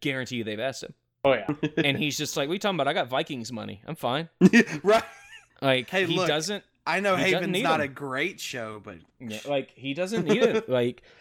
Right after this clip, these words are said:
Speaker 1: and, like, and, and you talk, like, listening to their podcast and stuff like that, he's talking, like, he fucking loves his family, man. And, like, I don't
Speaker 3: Oh,
Speaker 1: think,
Speaker 3: yeah.
Speaker 1: like, it, it, you can tell it weighs on him when, like, he's away for a month filming Vikings. Like, I
Speaker 2: Yeah.
Speaker 1: don't think he would,
Speaker 3: Mm-hmm. Yeah,
Speaker 1: he wouldn't
Speaker 3: yeah.
Speaker 1: wanna be on the road four or
Speaker 2: And the
Speaker 1: five days
Speaker 2: fact
Speaker 1: a
Speaker 2: that now
Speaker 1: week.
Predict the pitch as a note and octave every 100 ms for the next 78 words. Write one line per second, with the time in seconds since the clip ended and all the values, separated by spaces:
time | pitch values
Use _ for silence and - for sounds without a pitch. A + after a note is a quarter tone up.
0 | - - D3 D3+ D3 C#3+ D#3+ D#3+ D#3+ E3
1 | F3+ G3 F#3+ F#3 E3 E3 E3+ A3 G#3 G3+
2 | F#3 F3 D3+ F#3 F#3 D3 C#3 C#3+ C3+ C3+
3 | B2 _ _ _ - B3 D4 - - G#3
4 | G3 C#3+ D#3 A3+ B3+ - D#3 C#3+ A#2+ G#2+
5 | A2 A2 G#2+ A2+ G2+ F#2 G2+ G2 G2 G2+
6 | G#2 G#2 A2 - A2+ A2 A2+ G#2+ C3 -
7 | D3+ G#3+ D3+ C#3 - G#3+ - F#3 F#3 F#3
8 | F3 G#3 F4 G#3+ - E3 F#3 B2 C3+ D#3+
9 | D3+ C3 C3 B2+ - D3 D#3 C3+ C#3 D#3+
10 | C3+ B2 B2+ C3+ C3 A#2+ A#2 A#2+ F#3+ A2
11 | F2 C#2 B2 A#2 - C3+ C3 A#2+ B2 A#2+
12 | G#2 A2 G#2+ A2 - G#2+ G#2 G#2+ G2+ D3+
13 | C#3 C#3 C3 A2+ A#2 A2+ - A2+ A#2 G#2+
14 | E3+ D#3+ A2 C#3+ C#3 A#2+